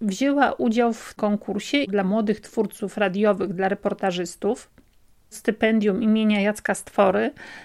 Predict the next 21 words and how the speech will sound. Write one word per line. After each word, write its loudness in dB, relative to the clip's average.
i -2
przez 0
rok 2
mogła 4
pracować 0
nad 0
swoim 2
wymarzonym 4
reportażem. 0
Dodatkową 4
nagrodą 4
i -2
jest -2
to 6
i -2
takim 0
wyróżnieniem, 4
że 2
pracuje 0
pod 0
opieką 0